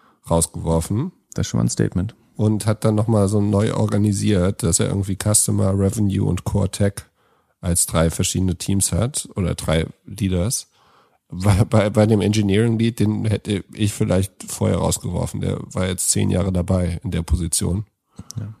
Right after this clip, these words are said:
Speaker 2: Also
Speaker 1: Das
Speaker 2: geben
Speaker 1: sieht für ein Tech-Startup schon ziemlich lange aus. Und was man halt auch sagen muss, bei der, bei der schlechten, äh, äh, Performance, äh, als Aktie ist es halt auch echt schmerzhaft, im Silicon Valley da zehn Jahre in dem Laden zu bleiben.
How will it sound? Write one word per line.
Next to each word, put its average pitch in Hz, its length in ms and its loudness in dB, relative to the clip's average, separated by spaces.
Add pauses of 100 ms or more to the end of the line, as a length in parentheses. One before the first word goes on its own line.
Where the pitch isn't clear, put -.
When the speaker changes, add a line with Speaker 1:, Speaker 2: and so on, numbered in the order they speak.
Speaker 2:
Also 113 280 4
Speaker 1:
Das 120 60 4
Speaker 2:
geben 95 360 0
Speaker 1:
sieht 123 240 4
für - 100 2
ein 107 100 6
Tech-Startup 120 640 2
schon 113 160 2
ziemlich 113 240 2
lange 123 240 4
aus. 107 180 4 (300)
Und 139 240 6
was 107 120 2
man 113 100 6
halt 104 120 4
auch 135 120 4
sagen 98 280 4
muss, 117 240 4 (340)
bei 107 160 6
der, 123 420 4
bei 107 200 0
der 117 220 6
schlechten, 120 600 4
äh, - 460 0
äh, 107 60 0 (200)
Performance, 117 840 4 (500)
äh, - 80 2 (240)
als - 260 2
Aktie 104 460 2
ist 110 260 2
es 117 160 2
halt 113 160 6
auch 101 100 2
echt 110 200 2
schmerzhaft, 113 800 2
im 107 160 -4
Silicon 113 480 2
Valley 110 260 4
da 110 340 4 (120)
zehn 113 280 4
Jahre 113 240 4
in 110 80 2
dem 107 120 4
Laden 117 280 4
zu - 140 -2
bleiben. 92 400 -2